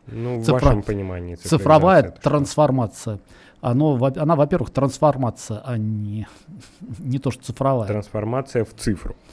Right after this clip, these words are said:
Speaker 2: А, ну, во что-то. Ну, смотрите, берёте, идёте на любой семинар любого инфо-цыгана, который там вас щас <laughs> научит выйти из зоны комфорта. Вот, а если это про бизнес, он начнёт с того, что возьмёт листочек, нарисует,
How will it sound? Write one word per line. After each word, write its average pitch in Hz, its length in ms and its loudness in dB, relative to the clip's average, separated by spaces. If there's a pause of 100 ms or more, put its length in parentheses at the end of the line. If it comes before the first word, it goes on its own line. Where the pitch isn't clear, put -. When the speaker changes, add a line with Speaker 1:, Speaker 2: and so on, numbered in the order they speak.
(440)
Speaker 2:
А, 139 280 4
ну, 208 140 0
во 147 140 6
что-то. 107 400 -8 (240)
Ну, 208 80 -2
смотрите, 180 440 0
берёте, 120 720 0 (840)
идёте 151 320 2
на 139 300 4
любой 143 400 2 (560)
семинар 139 480 2
любого 135 360 2
инфо-цыгана, 180 600 -4
который 127 300 -6
там 110 200 -10
вас 107 160 -10
щас - 220 -12 (260)
<laughs> - 300 -10
научит 139 400 2
выйти 147 240 4
из 131 80 2
зоны 127 240 2
комфорта. 139 540 -2 (540)
Вот, 139 300 0
а 120 120 0
если 139 260 0
это 127 80 -8
про 170 160 2
бизнес, 185 340 -4
он 151 180 0
начнёт 139 300 -2
с - 40 -16
того, 185 160 -2
что 120 160 -6
возьмёт 131 280 2
листочек, - 480 -4
нарисует, 131 600 -4